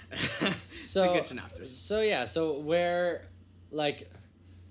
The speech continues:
Speaker 2: you and, uh, let, let's talk about Margaret real quick.
Speaker 1: Okay.
Speaker 2: You and Margaret are super homies.
Speaker 1: I'm at, it actually comes up later. I'm gonna talk about it.
Speaker 2: Okay,
Speaker 1: That's
Speaker 2: good,
Speaker 1: all right.
Speaker 2: good.
Speaker 1: If
Speaker 2: I
Speaker 1: you
Speaker 2: just
Speaker 1: wanna
Speaker 2: wanna make sure
Speaker 1: postpone it.
Speaker 2: that people
Speaker 1: Yes.
Speaker 2: know that that relationship is, because I know what that li-, relationship
Speaker 1: Yeah,
Speaker 2: is. And so
Speaker 1: me and Margaret,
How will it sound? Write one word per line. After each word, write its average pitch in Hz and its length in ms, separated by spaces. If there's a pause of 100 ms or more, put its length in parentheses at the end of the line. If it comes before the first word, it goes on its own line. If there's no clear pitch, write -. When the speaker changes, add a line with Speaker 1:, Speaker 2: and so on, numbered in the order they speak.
(200)
Speaker 2:
you 165 520
and, 190 180
uh, 95 180
let, 160 320
let's 165 140
talk 170 160
about 156 180
Margaret 110 340
real 104 140
quick. 95 240 (300)
Speaker 1:
Okay. 117 260
Speaker 2:
You 160 160
and 190 100
Margaret 143 480
are 120 380
super 143 400
homies. 98 500
Speaker 1:
I'm 135 220
at, 131 180 (920)
it 143 140
actually 139 280
comes 135 220
up 117 100
later. 117 300
I'm 104 80
gonna 101 140
talk 101 220
about - 200
it. 233 100
Speaker 2:
Okay, 185 160
Speaker 1:
That's 113 180
Speaker 2:
good, - 20
Speaker 1:
all - 40
right. 104 80
Speaker 2:
good. 131 60
Speaker 1:
If 113 80
Speaker 2:
I 120 80
Speaker 1:
you 147 60
Speaker 2:
just 156 120
Speaker 1:
wanna 165 140
Speaker 2:
wanna 160 80
make 151 100
sure 165 140
Speaker 1:
postpone 147 80
it. - 20
Speaker 2:
that - 60
people 143 220
Speaker 1:
Yes. 139 60
Speaker 2:
know 139 280
that 135 140
that 123 180
relationship 117 440
is, 117 140
because 120 240
I 117 160
know 117 140
what 107 140
that 101 140
li-, 73 100
relationship 95 600
Speaker 1:
Yeah, 151 200
Speaker 2:
is. 87 40
And 98 100
so 143 100
Speaker 1:
me 160 120
and 170 100
Margaret, 139 400